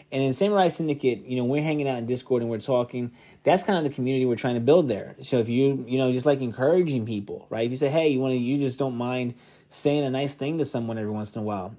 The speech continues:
you'd be more than welcome in the community, right? It's a great place to come hang out.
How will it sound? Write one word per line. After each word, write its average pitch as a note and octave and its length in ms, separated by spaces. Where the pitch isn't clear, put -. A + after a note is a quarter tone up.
you'd D3+ 180
be D#3 180
more A#2 400
than E3 100
welcome E3 320
in D3+ 60
the D3+ 80
community, C#3+ 380
right? A2+ 280
It's B2 180
a B2 40
great C3+ 240
place B2 180
to - 60
come A#2+ 140
hang A#2+ 220
out. C#3+ 280